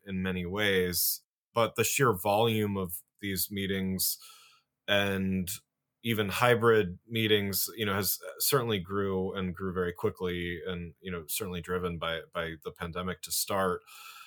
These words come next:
That said, not all of these virtual events are, uh, thrilling. <laughs> There are a lot of <laughs> PowerPoints and a lot of, you know, kind of dry, um,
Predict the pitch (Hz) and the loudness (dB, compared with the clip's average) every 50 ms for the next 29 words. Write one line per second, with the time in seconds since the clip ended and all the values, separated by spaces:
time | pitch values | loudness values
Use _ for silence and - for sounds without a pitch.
0 | - - _ _ _ - - 113 139 139 156 165 - - - - - 135 120 120 | -20 -20 _ _ _ -18 0 4 6 8 8 8 6 4 2 6 8 8 10 10
1 | 123 117 104 101 - - - _ _ _ _ _ _ _ _ _ _ _ _ - | 10 8 6 4 -2 -6 -8 _ _ _ _ _ _ _ _ _ _ _ _ -8
2 | 123 131 143 151 156 151 151 156 156 156 143 135 135 123 110 113 131 127 - - | 0 4 6 8 10 10 10 10 10 10 8 6 4 4 4 4 4 4 4 4
3 | 147 127 120 107 107 113 120 123 120 - - - - - - 120 113 107 113 110 | 6 6 8 8 8 8 6 6 4 2 2 2 0 0 0 2 4 6 6 6
4 | 110 113 113 110 110 107 107 107 - _ - 107 104 104 - - 123 127 127 135 | 6 6 6 6 6 4 2 0 -4 _ -2 0 0 0 0 2 4 6 8 8
5 | 147 156 170 165 143 143 - - - 190 170 - - 123 127 123 117 117 113 113 | 6 6 4 2 0 -2 -2 0 2 4 4 4 2 4 6 8 10 10 10 10
6 | 113 113 113 113 117 113 117 117 117 107 - - - - - - - 127 117 117 | 10 10 10 8 8 8 8 8 6 6 4 2 0 -2 -2 0 4 6 6 6
7 | 120 117 - 127 120 117 117 110 - - 117 110 107 110 110 110 110 107 104 98 | 6 6 4 4 4 4 4 2 2 2 2 4 4 4 6 6 6 4 4 2
8 | 95 - - - - - - - - - - _ _ - 123 120 117 110 110 107 | 0 -6 -8 -10 -14 -16 -16 -16 -18 -20 -20 _ _ 0 4 8 8 8 8 6
9 | - 135 120 113 110 104 92 - - 113 107 104 107 107 107 107 107 107 92 110 | 4 6 6 8 6 6 4 4 4 6 8 8 8 8 8 8 6 6 6 4
10 | 104 101 98 98 95 98 | 4 4 4 2 0 -4